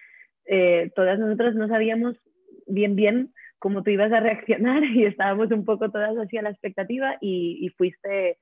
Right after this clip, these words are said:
fuiste muy grande, Mónica, fuiste muy grande, eh, sobreponiéndote a esa situación que era lo que nadie se esperaba, lo que nadie imaginaba, lo que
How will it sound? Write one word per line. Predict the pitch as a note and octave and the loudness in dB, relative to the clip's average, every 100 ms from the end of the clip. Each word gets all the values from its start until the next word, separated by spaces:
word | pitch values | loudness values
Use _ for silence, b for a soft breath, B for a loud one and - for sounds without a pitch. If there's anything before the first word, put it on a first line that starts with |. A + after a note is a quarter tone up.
| _ _ | _ _
fuiste | A#3 A3 | -2 0
muy | A3 | 0
grande, | G3 E3 | 0 -2
Mónica, | E3 E3 D#3+ D#3+ | -6 -8 -10 -6
fuiste | F#3 F3 | -6 -4
muy | F#3 | -2
grande, | F#3 F#3 F#3+ G3 | 0 -2 0 -2
eh, | G3+ A3 - _ | -2 -4 -12 _
sobreponiéndote | G#3 F3+ F3+ F3 F3+ F#3+ | -2 -2 -2 -4 -4 -4
a | G3+ | -4
esa | F#3 F#3 F3 | -2 -2 -2
situación | G3 F3 F3 E3+ E3 | -4 -6 -6 -8 -2
que | F3 E3+ - _ _ _ | -2 -2 -6 _ _ _
era | G3+ F#3+ | 0 2
lo | G3 | 2
que | G3+ | 0
nadie | G3 G3+ A3 B3 | 0 0 0 -2
se | A#3+ | -6
esperaba, | - G#3 F#3 G3+ C#4+ _ _ _ _ - | -6 -4 -4 -4 -10 _ _ _ _ -4
lo | G#3+ G#3 | -2 2
que | G#3+ | 2
nadie | G#3 G#3+ A#3 C4 C4+ | 2 0 0 0 0
imaginaba, | B3 A#3+ B3 G#3+ G#3+ | -2 -4 -6 -2 -2
lo | A3+ | -2
que | G#3+ | -4